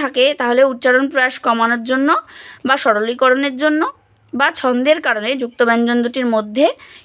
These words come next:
একটি স্বরধ্বনির অনুপ্রবেশ ঘটে, তখন তাকে বলা হয় মধ্য স্বরাগম। উদাহরণ দেখো, কর্ম থেকে করম, নির্মল থেকে নির্মল, বর্ষণ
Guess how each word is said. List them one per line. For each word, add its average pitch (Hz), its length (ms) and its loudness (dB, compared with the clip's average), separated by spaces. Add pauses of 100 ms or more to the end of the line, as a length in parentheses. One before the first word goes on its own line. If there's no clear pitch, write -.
(160)
একটি 320 260 -8
স্বরধ্বনির 254 480 2
অনুপ্রবেশ 226 500 0 (760)
ঘটে, 214 480 0 (520)
তখন 240 220 2 (100)
তাকে 247 160 -2 (100)
বলা 214 200 2
হয় 302 140 0 (120)
মধ্য 208 180 -8 (140)
স্বরাগম। 196 360 -6 (640)
উদাহরণ 320 480 2
দেখো, 339 260 -2 (2000)
কর্ম 294 340 2 (260)
থেকে 294 180 4 (140)
করম, 226 360 2 (1500)
নির্মল 320 580 4 (140)
থেকে 320 200 0 (160)
নির্মল, 240 560 0 (240)
বর্ষণ 247 440 2